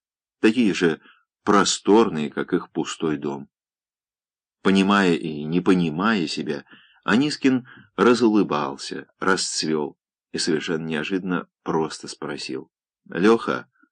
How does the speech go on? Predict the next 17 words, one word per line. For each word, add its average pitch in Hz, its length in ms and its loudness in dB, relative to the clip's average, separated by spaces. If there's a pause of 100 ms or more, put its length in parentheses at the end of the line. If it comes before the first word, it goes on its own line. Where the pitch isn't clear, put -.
(240)
а, 104 140 2
Лёха, 107 420 2 (960)
почему 160 380 4
ты 95 140 4
думаешь, 80 300 0
что 82 180 0
Степана 78 460 0
загробили 78 560 0
деревенские?" 73 840 -2 (2250)
Вопрос 123 320 2
был 139 160 0
неожиданный, 90 800 -4 (320)
необычный, 101 760 -2 (880)
но 127 220 2
комбайнер 123 680 -2
не 95 140 -2
удивился. 71 640 -4